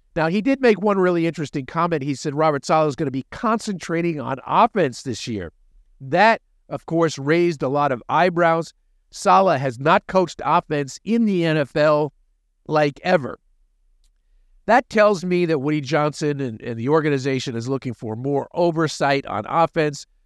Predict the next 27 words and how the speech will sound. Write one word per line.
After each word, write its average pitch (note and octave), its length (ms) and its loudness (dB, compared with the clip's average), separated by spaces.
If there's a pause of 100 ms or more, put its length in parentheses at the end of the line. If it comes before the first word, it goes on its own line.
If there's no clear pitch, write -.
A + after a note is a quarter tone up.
(140)
someone F3+ 460 0
to D3+ 120 -2
watch C#3 340 0
over C#3+ 300 0
Nathaniel A#2 540 -6
Hackett, E3+ 440 0
who C3 120 -6
we B2+ 180 0
all B2 160 0
know B2 220 0
did A2 180 -8
a G2+ 60 -8
poor C#3+ 340 -2
job C3 380 0
last B2+ 320 -4
year. B2 200 -4 (440)
I - 80 -4
don't D#4+ 180 2
think B3 240 0
Woody G3 420 0
did E3 220 0
a D3+ 60 0
good D#3+ 240 0
job D3 280 2
of A#2 160 -4
explaining G3+ 800 -2
this. C3 360 -6